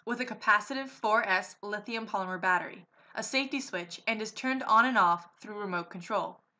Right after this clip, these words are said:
The board itself weighs a hundred pounds and can maintain a levitation height of one inch with a maximum load of three hundred pounds. However, the hoverboard only works on non-ferrite materials like copper and aluminum.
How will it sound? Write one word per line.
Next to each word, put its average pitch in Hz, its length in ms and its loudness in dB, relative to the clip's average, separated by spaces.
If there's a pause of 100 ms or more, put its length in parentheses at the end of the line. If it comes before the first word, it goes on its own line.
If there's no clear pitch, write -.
(240)
The 254 80 -2
board 277 300 4
itself 269 420 2
weighs 202 180 -2
a - 60 -4
hundred 285 600 -2
pounds 175 520 2 (220)
and 233 160 -4
can 226 160 -4
maintain 226 380 -4
a 240 80 0
levitation 233 640 0
height 180 280 0
of 185 220 -2
one 214 280 4
inch 196 460 -10 (220)
with 226 100 0
a 214 80 2
maximum 196 480 4
load 190 260 2
of 190 140 -10
three 190 240 -4
hundred 175 300 -6
pounds. - 580 0 (440)
However, 226 600 6
the 226 60 2
hoverboard 240 580 4
only 269 240 0
works 254 320 2
on 196 240 2
non-ferrite 196 640 6
materials 220 560 -2 (100)
like 202 200 2
copper 170 480 0
and 208 100 0
aluminum. 196 380 -2